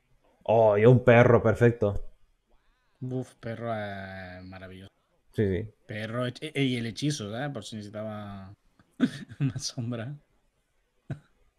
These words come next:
Speaker 2: Si necesitaba más sombra, se la lleva. Bueno, pa-, pa ya sí que la tiene asegurada la Gremory.
Speaker 1: Sí. Además de sobra. <laughs> Veintiún, veintiuna sombras en el
Speaker 2: Sí,
Speaker 1: turno
Speaker 2: sí,
Speaker 1: seis.
Speaker 2: sí, sí, sí.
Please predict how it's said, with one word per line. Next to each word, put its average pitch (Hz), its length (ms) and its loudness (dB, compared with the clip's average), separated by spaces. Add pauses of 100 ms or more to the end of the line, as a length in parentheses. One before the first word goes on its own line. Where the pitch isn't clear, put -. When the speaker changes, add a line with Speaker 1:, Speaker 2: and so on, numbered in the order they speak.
(360)
Speaker 2:
Si - 360 -12
necesitaba 135 300 -4
más 165 140 -6
sombra, 175 420 -12 (760)
se - 240 -12
la 117 140 -6
lleva. 104 260 -8
Bueno, 98 220 -10
pa-, 107 200 -8
pa 123 140 -8
ya 113 120 -8
sí 104 140 -14
que 101 60 -12
la 98 120 -12
tiene 95 160 -14
asegurada 101 360 -12
la 95 80 -12
Gremory. 95 260 -16 (680)
Speaker 1:
Sí. - 280 0 (720)
Además 110 280 4
de 123 100 6
sobra. 101 440 2 (140)
<laughs> - 120 -12
Veintiún, 113 640 6
veintiuna 120 360 8
sombras 123 260 4
en 123 80 8
el 107 40 4
Speaker 2:
Sí, - 20 -2
Speaker 1:
turno 107 200 4
Speaker 2:
sí, 92 40 0 (140)
Speaker 1:
seis. 98 60 -4
Speaker 2:
sí, 110 160 -10
sí, 104 240 -16
sí. 107 240 -20